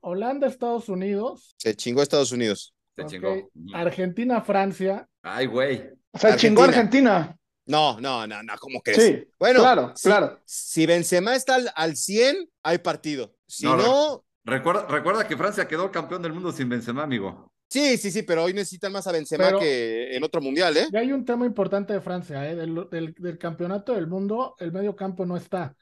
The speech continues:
Speaker 1: N'Golo Kanté lesionado, Pogba lesionado, Matuidi ya está retirado,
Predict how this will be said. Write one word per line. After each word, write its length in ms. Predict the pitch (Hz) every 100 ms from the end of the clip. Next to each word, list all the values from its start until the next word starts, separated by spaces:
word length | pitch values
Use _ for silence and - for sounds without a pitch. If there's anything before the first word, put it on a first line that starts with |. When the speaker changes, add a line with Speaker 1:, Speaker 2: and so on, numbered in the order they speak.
| _
Speaker 1:
N'Golo 440 | 160 165 208 240
Kanté 320 | 190 175 180
lesionado, 720 | 190 185 160 170 196 226 254
Pogba 340 | 254 147 151 175
lesionado, 640 | 185 180 147 170 196 240
Matuidi 760 | 185 151 151 151 180 185 170 160
ya 100 | 156
está 200 | - 151
retirado, 600 | 131 135 156 190 240